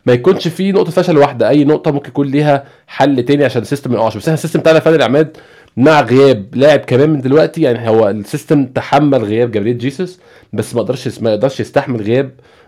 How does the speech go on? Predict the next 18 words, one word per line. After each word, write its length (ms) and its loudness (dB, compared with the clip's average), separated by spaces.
غير 120 4
الاظهره. 640 2
عم 340 -2
هنتكلم 380 0
في 60 -6
الموضوع 220 0
برضو 200 0
ان 80 -4
الاظهره 420 -2
تومياسو 460 -2
وتيرني 340 -2
بيقوموا 280 0
بادوار 300 0
مختلفه 420 -2
تمامًا 360 -2
عن 120 -6
بين 100 -2
وايت 200 0